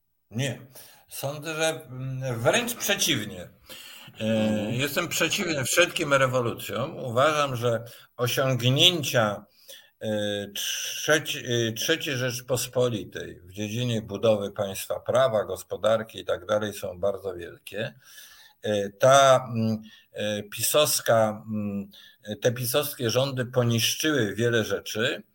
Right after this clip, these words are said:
Speaker 1: a, i trzeba te rzeczy, e, e, nareperować, a nie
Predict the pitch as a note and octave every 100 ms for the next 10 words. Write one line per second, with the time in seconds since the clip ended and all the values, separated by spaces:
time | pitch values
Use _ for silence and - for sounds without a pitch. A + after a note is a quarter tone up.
0 | _ - _ _ _ - A2+ - D3 D3+
1 | - F#3 F#3+ F3 D3+ D#3 D#3 F3 E3 -
2 | C#2+ D2 - D#2+ E2 F#2 - - A#2+ C3+
3 | C#3 B2+ - - C3 D3 D#3 E3 D#3 C3+
4 | G#2+ D#2+ - - - _ _ _ B2+ C3+
5 | D#3+ G#3 G3